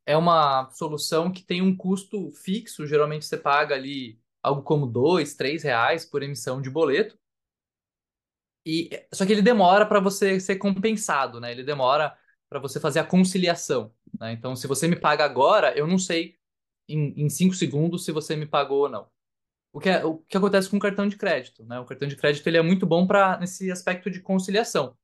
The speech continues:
O Pix já tem soluções que são muito boas nesse aspecto de conciliação também e que são mais baratas do que o cartão de crédito, né? Então, eventualmente, pra um negócio,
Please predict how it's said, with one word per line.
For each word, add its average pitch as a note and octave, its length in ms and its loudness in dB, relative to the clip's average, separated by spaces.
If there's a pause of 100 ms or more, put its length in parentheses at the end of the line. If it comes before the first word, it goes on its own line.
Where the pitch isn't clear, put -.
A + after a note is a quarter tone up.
O G3+ 80 -6
Pix - 520 -8
já E3+ 140 -4
tem G3 220 0
soluções A3+ 500 -4
que - 60 -20
são G#3+ 120 -4
muito G#3+ 220 0
boas F#3+ 500 -4
nesse F#3 160 -8
aspecto F#3+ 380 -2
de F3+ 80 -4
conciliação F#3 580 -2
também F#3+ 360 -4 (160)
e D#3+ 40 -18
que - 80 -12
são A3 140 0
mais A#3 220 4
baratas B3 560 2
do C4 80 -10
que C4+ 80 -10
o B3+ 60 -10
cartão B3+ 300 -2
de C4 120 -6
crédito, E3+ 500 -2 (340)
né? C3 140 -14
Então, D#3+ 140 -2
eventualmente, F#3 460 2
pra F#3+ 120 -2
um F#3 60 4
negócio, E3+ 580 0